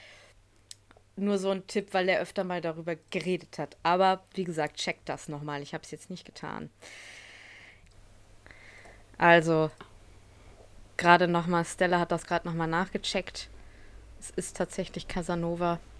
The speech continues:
Ja, cool. Dann können wir ja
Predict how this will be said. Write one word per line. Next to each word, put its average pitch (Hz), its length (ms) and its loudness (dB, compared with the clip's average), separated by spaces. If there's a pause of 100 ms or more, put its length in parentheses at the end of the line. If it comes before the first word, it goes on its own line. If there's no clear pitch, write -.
(1040)
Ja, 180 140 2 (100)
cool. 175 240 6 (680)
Dann 180 100 2
können 208 220 4
wir 208 40 8
ja 175 300 10